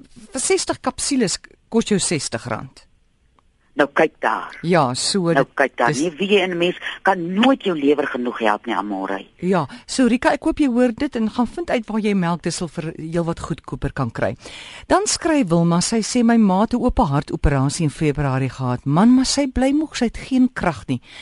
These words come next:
Speaker 2: Ag, sis.
Speaker 1: Wat kan ek doen om haar te help?"
Speaker 2: Ag, weet jy, daai rooi vergeetwortel waarvan ons so baie praat. Saam met die jakkalsbos
Speaker 1: Mm.
Speaker 2: help hy 'n mens se hart. Maar nou baie keer na operasie is,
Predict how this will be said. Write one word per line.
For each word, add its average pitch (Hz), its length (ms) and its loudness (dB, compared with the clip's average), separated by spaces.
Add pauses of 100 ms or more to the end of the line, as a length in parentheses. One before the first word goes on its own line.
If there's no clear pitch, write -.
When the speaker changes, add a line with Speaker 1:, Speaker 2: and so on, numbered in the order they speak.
(120)
Speaker 2:
Ag, 208 140 0 (180)
sis. - 340 -12
Speaker 1:
Wat 294 280 2
kan 311 240 2
ek 240 220 -6
doen 170 160 6
om 156 120 4
haar 117 240 -2
te 127 100 -8
help?" - 360 -10 (160)
Speaker 2:
Ag, 104 480 2 (220)
weet 107 180 -2
jy, 101 240 0 (420)
daai 147 380 0 (220)
rooi 165 340 2
vergeetwortel 131 760 -2
waarvan 107 340 0
ons 110 180 -8
so 120 120 -4
baie 101 280 -2
praat. - 400 -6 (720)
Saam 202 220 2
met 214 80 -6
die 185 180 -4
jakkalsbos 120 800 -4 (140)
Speaker 1:
Mm. 202 220 0
Speaker 2:
help 131 260 0
hy 120 240 0
'n 127 80 -4
mens 110 240 -4
se 123 80 -2
hart. 95 380 -2 (840)
Maar 143 140 2
nou 147 140 2
baie 180 280 0
keer 247 200 -2
na 151 260 0
operasie 131 720 -2
is, 127 100 -6